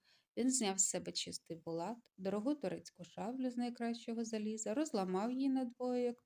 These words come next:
тростину, і кинув наріз далеко в різні боки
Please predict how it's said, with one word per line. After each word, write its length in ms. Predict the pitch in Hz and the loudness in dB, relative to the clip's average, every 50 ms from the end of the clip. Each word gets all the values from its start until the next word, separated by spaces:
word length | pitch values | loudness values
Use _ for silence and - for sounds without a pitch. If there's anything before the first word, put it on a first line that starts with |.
| _ _ | _ _
тростину, 680 | - 240 233 233 - - _ - 226 226 226 226 226 - _ _ _ _ _ _ _ _ - | -8 -6 -6 -8 -8 -10 _ -4 -4 -2 -2 -4 -6 -8 _ _ _ _ _ _ _ _ -2
і 120 | 311 330 339 | 0 0 0
кинув 480 | - - - 254 262 262 254 185 170 | 2 4 6 8 8 8 8 6 4
наріз 440 | 170 170 175 202 233 254 254 233 - 190 190 - - | 2 2 2 2 2 0 -2 -4 -6 -10 -12 -12 -6
далеко 480 | 180 185 185 180 180 180 180 - - 175 | -2 0 2 4 4 2 0 0 -4 -6
в 60 | 175 | -4
різні 320 | 175 170 170 - 165 160 | -4 -6 -4 -4 -4 -4
боки 420 | 160 165 160 202 247 - - - | -4 -4 -6 -6 -6 -8 -14 -20